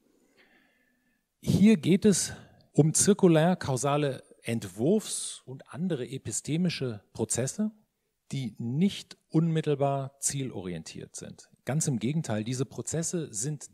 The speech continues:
dann erfolgreich, wenn wir in ihnen verloren gehen und an Stellen ankommen,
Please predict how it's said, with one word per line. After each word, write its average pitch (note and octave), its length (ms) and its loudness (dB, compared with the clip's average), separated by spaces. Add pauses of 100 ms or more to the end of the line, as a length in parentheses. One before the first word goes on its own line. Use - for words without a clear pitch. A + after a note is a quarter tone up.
dann G3+ 280 0
erfolgreich, D3+ 880 -4 (380)
wenn D3+ 280 -2
wir E3 180 2
in C3+ 120 -4
ihnen C#3 220 -6
verloren B2+ 520 -2
gehen G#2+ 380 -6 (100)
und A2 240 -6
an G#2 120 -6
Stellen E3 640 -4
ankommen, E3 680 -4